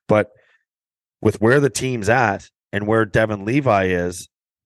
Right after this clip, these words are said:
are you ready to give a rookie goaltender in two years the reins, or even two and a half years or three years the reins, when this team is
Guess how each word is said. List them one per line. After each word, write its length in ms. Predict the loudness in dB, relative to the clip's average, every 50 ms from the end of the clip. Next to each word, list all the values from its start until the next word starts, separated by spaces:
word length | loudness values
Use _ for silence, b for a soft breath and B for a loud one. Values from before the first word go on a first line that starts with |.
| _ _ _ -6
are 120 | -4 -4
you 180 | -2 -2 -2 -2
ready 300 | 0 2 0 0 0 -2
to 100 | -4 -4
give 240 | -4 -2 -2 0 0
a 80 | 0
rookie 340 | 0 0 -2 -4 -4 -4 -10
goaltender 720 | -6 -4 -2 -2 -2 -2 -2 -2 -2 0 0 -2 -2 -2 -8 _ -6
in 300 | -4 -4 -2 -4 -6 -10 -8
two 280 | -4 0 2 2 2
years 640 | 2 2 2 2 2 2 2 0 0 -2 -6 -12 -16 _ _ _ -8
the 160 | -2 -2 0
reins, 640 | 2 2 2 2 2 0 -4 -6 -8 -10 -12 -12 -16 _ _ _
or 160 | -2 2 2 2
even 220 | 2 0 -2 -8
two 220 | -6 -4 -2 0
and 60 | 0 0
a 60 | 0
half 320 | 0 0 -2 -2 -4 -4
years 400 | -4 -2 -2 -2 -4 -6 -8 -10 -6
or 160 | -2 -2 -2 -2
three 320 | -2 -4 -2 0 0 2
years 360 | 2 0 0 0 0 -2 -4 -2
the 120 | -4 -2
reins, 460 | 0 0 0 0 0 -4 -6 -6 -4
when 160 | -2 -2 0
this 120 | -2 -4 -4
team 360 | -6 -10 -8 -6 -4 -2 0
is 240 | 0 0 0 -4